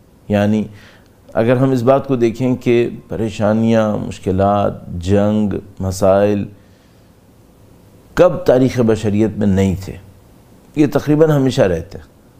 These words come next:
और ज़ाहिर है कि इंटेंसिटी कभी कम हो जाती है, कभी ज़्यादा हो जाती है। इस वक्त भी कुछ जगहों के ऊपर जंग बाकी है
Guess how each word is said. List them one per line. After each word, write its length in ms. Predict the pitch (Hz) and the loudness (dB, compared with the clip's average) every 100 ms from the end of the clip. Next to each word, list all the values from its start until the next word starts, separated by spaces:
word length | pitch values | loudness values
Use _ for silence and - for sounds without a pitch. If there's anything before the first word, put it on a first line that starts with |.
| - - - - - - - - | -20 -20 -20 -20 -20 -20 -4 2
और 280 | 135 135 131 | 2 2 2
ज़ाहिर 180 | 131 | 4
है 60 | 139 | 4
कि 120 | 123 | 2
इंटेंसिटी 540 | 120 113 120 127 110 117 | 0 0 0 0 -2 -2
कभी 260 | 107 107 | -2 -2
कम 180 | 104 120 | 0 0
हो 140 | 117 104 | 2 0
जाती 320 | 101 92 95 | 0 -2 -6
है, 60 | 92 | -4
कभी 240 | 92 90 | -4 -4
ज़्यादा 300 | 85 92 104 | 0 2 2
हो 160 | 104 95 | 2 0
जाती 360 | 92 92 87 | -4 -6 -10
है। 120 | 90 90 - _ _ _ _ _ _ 107 | -12 -14 -20 _ _ _ _ _ _ -6
इस 160 | - | 0
वक्त 160 | 127 110 | 0 4
भी 120 | 151 | 0
कुछ 160 | - 139 | 2 2
जगहों 300 | 127 117 127 | 2 2 0
के 100 | 123 | -2
ऊपर 220 | 110 113 107 | -2 -2 -2
जंग 260 | 110 113 | -2 0
बाकी 400 | 104 92 - 101 | 0 -2 -4 -6
है 120 | 92 | -6